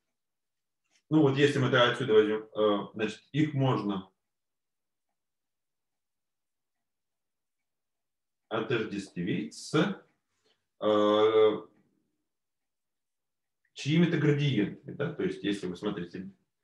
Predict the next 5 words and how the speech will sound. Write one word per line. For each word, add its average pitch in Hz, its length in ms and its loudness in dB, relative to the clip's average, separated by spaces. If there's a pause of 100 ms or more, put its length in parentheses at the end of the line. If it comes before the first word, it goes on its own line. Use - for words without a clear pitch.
(300)
с - 220 -14
градиентами 139 1800 2 (4000)
функции 143 420 0
ограниченной 104 560 -2
вариации. - 680 -8